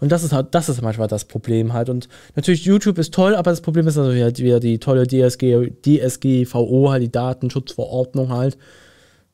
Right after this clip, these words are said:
Da muss man auch, auch wieder abstimmen, was ist erlaubt, was ist nicht erlaubt und so. Ich,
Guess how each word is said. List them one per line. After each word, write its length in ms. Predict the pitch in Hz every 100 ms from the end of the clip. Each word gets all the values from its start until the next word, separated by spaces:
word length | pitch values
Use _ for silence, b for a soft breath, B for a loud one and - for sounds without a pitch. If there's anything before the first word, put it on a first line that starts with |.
| _
Da 120 | -
muss 160 | 131 -
man 140 | 135
auch, 240 | 123 120 135
auch 240 | 135 -
wieder 240 | 131 123
abstimmen, 720 | 127 127 - - 131 123 123 117
was 160 | 113
ist 120 | 127
erlaubt, 380 | 123 117 123 120
was 140 | 117 117
ist 120 | -
nicht 200 | 123 -
erlaubt 480 | 120 120 120 120 113
und 140 | 117
so. 260 | - 117 117
Ich, 160 | 117